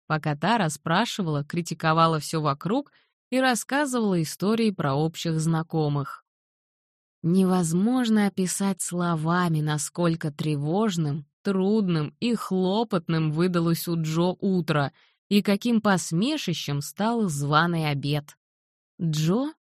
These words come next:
решив больше не советоваться с Мэг, готовила в одиночку и обнаружила, чтобы быть поваром,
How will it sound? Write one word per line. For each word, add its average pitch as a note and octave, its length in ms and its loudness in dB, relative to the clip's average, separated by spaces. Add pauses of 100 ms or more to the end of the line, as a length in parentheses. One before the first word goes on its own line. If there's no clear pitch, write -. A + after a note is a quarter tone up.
решив E3 440 2
больше D#3+ 420 0
не D#3+ 120 4
советоваться D#3+ 720 0
с - 140 -8
Мэг, G#3 340 0 (380)
готовила C4+ 720 0
в G3+ 100 -2
одиночку E3+ 880 0 (200)
и F3+ 140 0
обнаружила, F#3+ 920 0 (200)
чтобы F3 520 2
быть D#3 300 0
поваром, E3+ 720 2